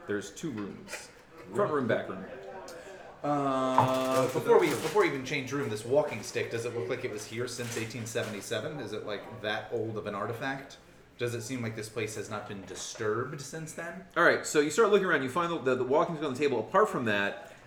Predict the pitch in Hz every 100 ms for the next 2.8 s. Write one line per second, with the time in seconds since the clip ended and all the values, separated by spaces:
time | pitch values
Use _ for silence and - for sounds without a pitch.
0 | - - 127 151 147 156 180 185 139 127
1 | 117 104 113 104 107 107 - - - -
2 | - 127 151 117 110 80 - -